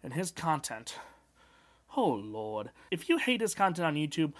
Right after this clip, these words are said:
what makes you think he'll be any more better dancing along to Everyday Bro?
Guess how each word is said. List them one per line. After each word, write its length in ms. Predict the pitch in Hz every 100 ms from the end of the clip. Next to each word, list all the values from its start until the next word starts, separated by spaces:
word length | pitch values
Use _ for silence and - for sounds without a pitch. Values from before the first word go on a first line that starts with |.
| - -
what 100 | 254
makes 180 | 285 277
you 80 | 208
think 220 | 214 208
he'll 400 | - - 196 180
be 180 | 180 -
any 220 | 180 175
more 200 | 165 170
better 360 | 139 170 170 147
dancing 400 | 160 160 156 151
along 220 | 151 151
to 180 | 147 151
Everyday 420 | 151 156 143 143
Bro? 440 | 135 147 135 101